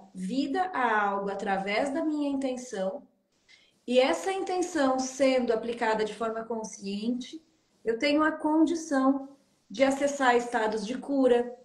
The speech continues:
de acessar estados de relaxamento. O Lucas falou, né? Às vezes tô agitado, venho aqui, bato o tambor.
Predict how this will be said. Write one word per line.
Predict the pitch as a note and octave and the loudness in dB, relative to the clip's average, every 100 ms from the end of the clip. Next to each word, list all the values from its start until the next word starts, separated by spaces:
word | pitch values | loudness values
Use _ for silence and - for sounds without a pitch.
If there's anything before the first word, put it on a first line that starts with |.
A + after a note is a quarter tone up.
| _ _ | _ _
de | G#3 | 2
acessar | A#3 B3 A#3 B3 A3+ G#3+ | 4 2 0 0 2 2
estados | G#3+ A3+ G3+ G#3 | 2 2 2 2
de | G#3 | 0
relaxamento. | A3+ A3 A3+ B3 A#3+ A#3+ B3 | 4 4 2 2 2 2 2
O | |
Lucas | B3 B3 A#3+ | 0 -2 -2
falou, | A#3+ A#3+ A#3 | 2 4 4
né? | A3 | 2
Às | A#3 | 0
vezes | A#3+ | 0
tô | B3 | 0
agitado, | A#3+ A#3 A#3 B3 B3 C4+ C4 | 0 -2 0 4 4 4 -2
venho | B3 | -4
aqui, | B3 C4 C4+ | -4 -6 0
bato | A3+ A#3+ A#3+ C4 | 2 2 0 -8
o | A#3+ | -4
tambor. | B3+ A#3+ A3 G#3 | -2 2 2 0